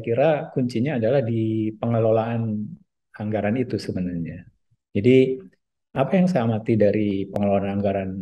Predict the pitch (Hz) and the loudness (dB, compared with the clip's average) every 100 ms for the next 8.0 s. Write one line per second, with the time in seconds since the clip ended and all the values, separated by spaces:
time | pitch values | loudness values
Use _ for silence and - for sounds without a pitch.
0 | 87 - _ 101 95 90 107 117 - 170 | -10 -12 _ -8 -8 -8 -8 -10 -10 -6
1 | 139 110 110 98 92 95 - 113 131 123 | -2 2 4 2 2 0 2 0 2 6
2 | 147 104 110 165 - - _ _ _ _ | 6 6 4 2 -2 -16 _ _ _ _
3 | _ 131 123 120 120 127 127 - _ 143 | _ 2 4 4 2 -2 -6 -12 _ 6
4 | 147 175 - - 113 107 113 - 139 143 | 8 8 4 0 0 0 -6 2 2 2
5 | 135 - _ _ _ _ _ _ 135 113 | -2 -10 _ _ _ _ _ _ -10 -10
6 | - 151 165 143 120 123 123 113 104 139 | -2 2 2 0 0 0 2 0 0 0
7 | 151 185 - - 113 107 104 120 151 | 0 -2 -8 -10 -4 0 2 2 2